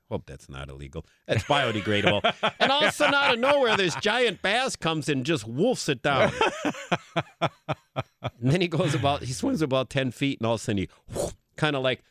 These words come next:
Speaker 1: his gills
Speaker 2: Yeah,
Speaker 1: flare stuff, and
Speaker 2: yeah.
Speaker 1: he spits it back out again.
Speaker 2: Oh, it did, huh?
Speaker 1: But here's
Speaker 2: Yeah.
Speaker 1: something, Tom.
Speaker 2: Uh-oh.
Speaker 1: Here's a report and something
Speaker 2: What the heck?
Speaker 1: you're
Speaker 2: What?
Speaker 1: not gonna spit out.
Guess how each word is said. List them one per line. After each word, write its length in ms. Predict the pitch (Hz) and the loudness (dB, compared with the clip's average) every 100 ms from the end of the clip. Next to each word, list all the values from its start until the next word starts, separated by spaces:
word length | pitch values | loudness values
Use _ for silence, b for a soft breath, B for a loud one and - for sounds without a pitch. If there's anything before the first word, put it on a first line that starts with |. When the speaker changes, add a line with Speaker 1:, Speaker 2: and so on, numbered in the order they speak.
| _ - | _ -8
Speaker 1:
his 200 | 147 135 | -2 -2
gills 320 | 107 139 156 131 | 0 2 2 4
Speaker 2:
Yeah, 140 | 135 | 4
Speaker 1:
flare 200 | 131 160 | 4 2
stuff, 220 | 151 151 | 0 0
and 80 | 147 | 2
Speaker 2:
yeah. 60 | 110 | 2
Speaker 1:
he 40 | |
spits 360 | 110 - 160 - | 2 0 0 0
it 120 | 113 | -2
back 260 | 117 107 127 | 0 0 0
out 180 | 117 | 0
again. 180 | 104 90 | 2 2
Speaker 2:
Oh, 120 | 147 | 2
it 120 | 143 - | 2 0
did, 360 | 120 175 196 | 0 0 -2
huh? 140 | 92 92 | -4 0
Speaker 1:
But 180 | 208 160 | -2 0
here's 320 | 202 320 330 | 0 2 2
Speaker 2:
Yeah. 40 | - | 0
Speaker 1:
something, 260 | 294 240 240 | 0 0 0
Tom. 540 | 214 233 220 247 294 - | 0 0 2 2 0 0
Speaker 2:
Uh-oh. 520 | - 202 151 151 147 143 | 2 2 2 2 2 2
Speaker 1:
Here's 180 | 233 247 | 0 2
a 60 | |
report 520 | 233 220 233 277 302 - | 0 0 2 4 2 -2
and 120 | 214 | -6
something 600 | - 277 - 240 254 262 - _ _ _ _ _ _ _ _ _ _ _ _ _ _ - | -2 -2 2 2 2 -2 -10 _ _ _ _ _ _ _ _ _ _ _ _ _ _ -14
Speaker 2:
What 120 | 185 - | -12 -12
the 80 | 120 | -14
heck? 460 | 87 - 151 180 156 _ _ _ _ _ - _ _ _ | -18 -20 -18 -16 -18 _ _ _ _ _ -20 _ _ _
Speaker 1:
you're 180 | 143 208 | 0 2
Speaker 2:
What? 60 | |
Speaker 1:
not 280 | 247 294 - | 4 2 0
gonna 240 | 208 170 156 | 0 2 0
spit 280 | - 160 | 0 0
out. 280 | 151 175 240 | 2 2 0